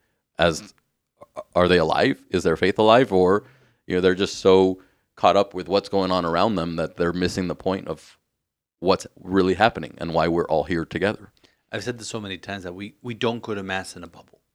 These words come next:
Speaker 1: Yeah.
Speaker 2: We don't go to Mass and we're, we're there, but it's just me and Jesus. No, we go to Mass as a community.
Speaker 1: Yeah.
Speaker 2: We go to Mass as a body of Christ. When we receive the Eucharist, we become,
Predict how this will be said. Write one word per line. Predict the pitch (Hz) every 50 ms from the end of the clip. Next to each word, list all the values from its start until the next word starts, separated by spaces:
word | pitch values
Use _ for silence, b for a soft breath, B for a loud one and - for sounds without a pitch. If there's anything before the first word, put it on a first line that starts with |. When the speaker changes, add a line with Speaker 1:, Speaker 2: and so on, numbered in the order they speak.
| _ _ _
Speaker 1:
Yeah. | - 151 143 - _ _ _ _
Speaker 2:
We | - 113
don't | 104 107 107 110
go | 107 113
to | 107 107
Mass | 101 104 104 104 104 101 - -
and | - 95 95
we're, | 95 92 - - -
we're | 104 98 98
there, | 90 98 98
but | 87 90 92 - -
it's | 98 - -
just | - 92 - - 101
me | 98 95
and | 87 80
Jesus. | 78 92 85 76 76 80 _ _ _ _ _ _ _ _ _ _
No, | - 151
we | 160 151
go | 123 160 170
to | 160
Mass | 147 151 160 156 - 143
as | 117
a | 101
community. | 95 - 95 117 151 160 120 - - 127
Speaker 1:
Yeah. | 160 180 _ _ _ _ _ _ _ _ _ _ _ -
Speaker 2:
We | 110
go | 98 120 135
to | 139
Mass | 139 135 135 135 -
as | 123 110
a | 95
body | 92 107 110 117 113
of | 95 -
Christ. | - 131 123 - -
When | 95
we | 95 95
receive | 92 87 - - 151 160 170 165 139 123
the | 117 101
Eucharist, | 113 147 156 151 - 107 87 85 - - _ _ _ _ _ _ _ _ _ _ _
we | 120 107
become, | 104 101 - - 156 175 170 -